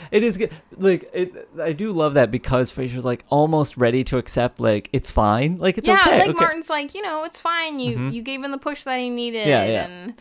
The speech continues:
Speaker 1: And he, yeah, he's ready. He's there. He's okay. It's okay. Right up till he finds out that Martin loves it. And it's
Speaker 2: Yeah.
Speaker 1: like, "No, it's not okay. It's
Speaker 2: Yeah.
Speaker 1: obviously not okay."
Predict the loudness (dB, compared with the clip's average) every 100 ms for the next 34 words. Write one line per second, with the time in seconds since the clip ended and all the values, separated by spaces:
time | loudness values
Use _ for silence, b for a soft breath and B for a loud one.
0 | b b -4 -4 -2 0 -2 0 0 0
1 | -4 -2 -2 0 -2 -2 -2 -2 -2 -2
2 | -4 0 0 0 0 2 0 -2 B -10
3 | 2 4 4 0 -2 -2 -4 -4 0 2
4 | 2 0 -2 -2 0 -2 -2 -4 -4 -4
5 | -8 _ -2 0 2 0 2 4 8 6
6 | 4 -2 -6 -2 0 2 2 2 0 2
7 | 2 2 -2 -4 -6 -4 -4 -4 -6 -8
8 | -10 -10 -10 -8 -8